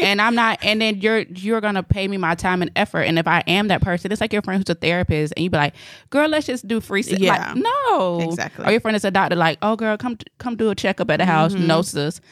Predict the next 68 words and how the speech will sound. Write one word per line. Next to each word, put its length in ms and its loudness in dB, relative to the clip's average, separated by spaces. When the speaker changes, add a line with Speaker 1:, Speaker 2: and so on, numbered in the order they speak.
Speaker 2:
Yeah. 180 -10
Speaker 1:
Come 140 0
to 80 0
this 140 0
doctor 280 2
appointment, 760 2
run 240 0
this 160 -2
insurance 380 0
<laughs> 160 2
so 100 2
I 120 2
get 280 0
paid." 340 0
Like, 280 2
no, 220 0
you 80 0
don't 100 2
just 120 -6
get 80 -2
to 140 0
freely 320 0
suck 300 0
my 160 -2
brain 340 0
power 360 2
out. 280 2
Speaker 2:
Exactly. 540 -6
I 80 -6
for 160 -8
sure. 260 -12
Speaker 1:
Like 160 0
the 60 -2
Speaker 2:
For 20 -8
Speaker 1:
guy 140 2
who 60 0
Speaker 2:
sure. 60 0
Speaker 1:
didn't 180 2
wanna 180 2
go 220 0
to 260 0
her, 340 0
um, 560 0
remember 160 0
she 80 -2
had, 100 2
like, 140 0
those 180 0
talks 320 2
and 100 2
he 80 2
went 140 0
to 80 2
one 240 2
and 100 2
he 140 4
didn't 160 0
go 100 2
back, 220 2
but 140 0
he 80 0
wanted 160 4
Speaker 2:
Yeah. 80 -4
Speaker 1:
to 100 2
harass 280 2
her 40 2
at 140 2
work. 260 2